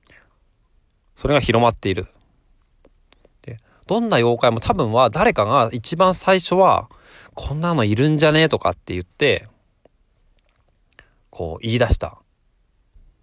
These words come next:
ものなんじゃないのかなって思うんですよね。で、それが、「おうおうおう、なんかいるかもしんねえな」みたいな話になって、で、それがみんなで喋ってて、それがこう全国に広まってるとか。まあ、地域独特の妖怪とかもいると思いますけど、まあ、一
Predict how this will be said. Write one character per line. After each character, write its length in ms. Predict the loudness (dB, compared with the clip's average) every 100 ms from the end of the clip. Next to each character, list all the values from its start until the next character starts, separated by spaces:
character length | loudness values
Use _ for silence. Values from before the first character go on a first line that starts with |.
| _ -4
も 120 | 0
の 120 | 2
な 120 | 0
ん 40 | 0
じ 80 |
ゃ 20 | 0
な 120 | 0
い 40 |
の 80 | -2
か 120 | -2
な 200 | -2 0
っ 40 | -2
て 140 | -4
思 140 | -4
う 40 | -6
ん 20 |
で 80 | -6
す 80 | -8
よ 80 |
ね。 240 | -6 -8 -8 _ _ -20 -20 -6
で、 100 | 0
そ 120 | 2 4
れ 80 |
が、 260 | 4 2 0 -6
「お 60 |
う 80 | -2
お 20 |
う 40 | 2 4 4 4 4 0
お 100 | -2
う、 120 | -2
な 100 | 0
ん 40 |
か 280 | 2 0 0 _ _ _ _ _ _ -4
い 100 | -2
る 80 | 2
か 100 | 2
も 80 | 0
し 140 | -2
ん 80 | -2
ね 80 | 0
え 40 |
な」 180 | 0 0
み 100 | -2
た 100 | -4
い 40 |
な 80 | -4
話 280 | -6 -6 -6
に 80 | -6
な 80 | -6
っ 40 |
て、 360 | 0 0 0 -6 _ _ -6
で、 100 | -2
そ 100 | 2
れ 60 |
が 80 | 2
み 140 | 2
ん 40 | 2
な 80 | 0
で 60 |
喋 220 | 0 0
っ 20 | 0
て 140 | -2
て、 240 | 0 0 -2 -20 -8
そ 120 | -2
れ 60 | 0
が 80 | 2
こ 120 | 2
う 60 | 2
全 160 | 2
国 220 | 0 -4
に 60 | -6
広 180 | -4 -4
ま 80 | -4
っ 40 |
て 100 | -6
る 80 | -10
と 80 | -12
か。 200 | -18 -20 _
ま 140 | -2 0
あ、 60 |
地 140 | 0 -2
域 180 | -2 -2
独 180 | -2
特 200 | -2 -4
の 60 | 0
妖 180 | 0 2
怪 120 | 0
と 60 | 0
か 120 | -2
も 160 | -2 -4
い 80 | -2
る 80 |
と 80 | -2
思 140 | -2 -2
い 20 |
ま 140 | -4
す 100 | -6
け 80 | -4
ど、 300 | -2 -2 -2
ま 120 | -2
あ、 20 |
一 120 | -2